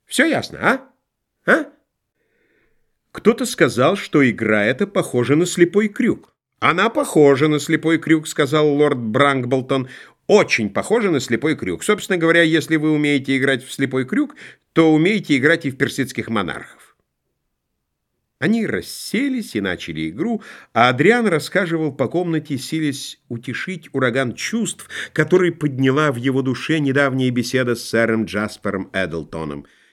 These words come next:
Теперь, размышлял он, осталось только каким-то образом победить предубеждение,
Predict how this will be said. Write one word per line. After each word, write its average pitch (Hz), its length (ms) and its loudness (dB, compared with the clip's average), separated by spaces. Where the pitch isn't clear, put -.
Теперь, 170 600 2
размышлял 175 680 0
он, 175 260 -6
осталось 175 1200 -4
только 160 500 -4
каким-то 139 440 -2
образом 143 420 -2
победить 127 580 -2
предубеждение, 117 1040 0